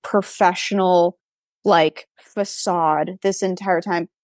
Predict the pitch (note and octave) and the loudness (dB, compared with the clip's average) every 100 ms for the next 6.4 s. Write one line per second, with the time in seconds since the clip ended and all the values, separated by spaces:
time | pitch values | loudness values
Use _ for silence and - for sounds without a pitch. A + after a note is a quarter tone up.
0 | - G#3 B3 B3+ C4 A3+ F#3 F#3+ F3+ F3+ | 0 4 4 2 0 -2 -2 0 0 0
1 | F#3+ F3+ - F#3 E3+ E3 F#3+ - D#3 - | 2 0 0 -6 -4 -6 -6 0 0 0
2 | E3 F#3 D#3+ E3 E3 D#3+ E3+ D#3+ - F3+ | -6 -2 0 0 -2 0 2 2 0 -4
3 | E3+ F#3 E3 E3 E3 D#3+ D#3+ D#3 - D#3 | -2 -4 -2 -2 0 0 0 -4 -6 -8
4 | - F3+ D#3 E3 - E3 D#3+ E3 D#3 D3+ | -2 2 2 0 2 2 2 0 -2 -4
5 | - E3 D3+ D3+ D#3 D#3+ E3 E3 F#3 E3+ | -4 -2 -2 -2 0 0 0 -2 0 2
6 | F3 F3 F3 | 2 2 -2